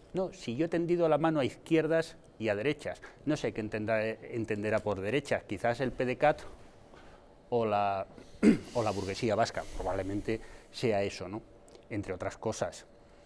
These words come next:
Claro, luego si entramos ya en materia, pero además en materia de la, de la de verdad,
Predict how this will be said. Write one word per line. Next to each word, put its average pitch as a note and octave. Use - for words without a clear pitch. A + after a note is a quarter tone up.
Claro, A#2+
luego B2
si -
entramos A#2
ya A#2+
en A2
materia, A#2+
pero F#2
además A2
en G2
materia A2
de G#2
la, G2
de G#2+
la G#2+
de A#2
verdad, B2+